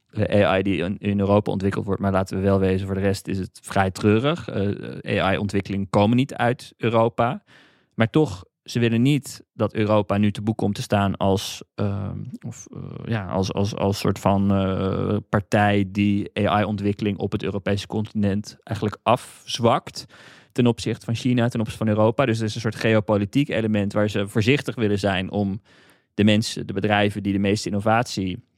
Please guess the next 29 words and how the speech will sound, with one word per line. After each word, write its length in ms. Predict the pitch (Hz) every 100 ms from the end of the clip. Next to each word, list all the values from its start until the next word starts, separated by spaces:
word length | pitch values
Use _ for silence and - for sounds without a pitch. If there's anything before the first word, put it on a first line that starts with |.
| _
eh, 220 | - 101 -
on-, 120 | -
eh, 260 | 107 92 95 - 98
eh, 60 |
ja, 220 | 107 90 -
maken, 640 | - 120 113 110 87 80 - _ _
om 180 | - 117
die 180 | 110 110
al 120 | 107
te 120 | -
veel 140 | 107 95
dwars 300 | 104 123 -
te 80 |
zitten. 280 | 139 127 180
Aan 60 | 143
de 60 |
andere 220 | 131 151 139
kant 220 | 98 104
hebben 180 | 117 120
ze 60 |
een 40 | 117 120
enorm 280 | 127 123 123
trauma 540 | 123 131 143 95 95
van 420 | - 107 104 - - _ _ _ _ _ -
het 120 | -
gebrek 440 | - 104 113 180 -
aan 140 | 110
regelgeving 800 | 107 104 117 101 101 104 101 110
rondom 460 | 110 110 104 104